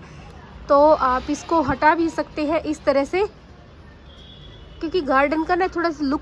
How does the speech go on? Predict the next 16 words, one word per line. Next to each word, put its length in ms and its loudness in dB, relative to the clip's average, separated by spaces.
ख़राब 260 2
कर 160 -2
देते 260 -8
हैं 60 -2
ये 120 0
पीले 300 -2
पत्ते 300 -6
जो 140 -2
होते 320 -6
हैं। 160 -2
और 140 0
यहाँ 260 0
पे 140 -8
ये 180 -4
देखिए 340 -12
flower 440 -8